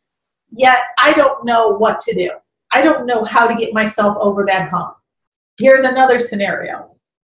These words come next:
uh, you know, something very common that somebody would say to me. They would say something such as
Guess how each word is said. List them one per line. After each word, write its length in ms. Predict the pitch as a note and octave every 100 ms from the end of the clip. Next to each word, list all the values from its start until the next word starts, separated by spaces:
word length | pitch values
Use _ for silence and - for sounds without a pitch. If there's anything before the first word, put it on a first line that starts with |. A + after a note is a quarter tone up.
| _
uh, 240 | G#3+ G#3 G3+
you 80 | A3
know, 80 | G#3
something 420 | G#3 G#3 G#3 G3
very 300 | G3 F#3+ F3+
common 440 | - G#3 G3 F3+ G#3
that 200 | G3+ -
somebody 360 | G3 F3+ -
would 140 | F3+ -
say 280 | G3 G3
to 120 | F#3 G3+
me. 320 | F#3 - _ _ _ _ _ _ _
They 120 | B3+ C4
would 140 | C4+
say 400 | - B3+ B3 A#3
something 480 | A3+ C4+ - C4 C4
such 380 | - B3+ B3 -
as 480 | G3+ G3 G3 -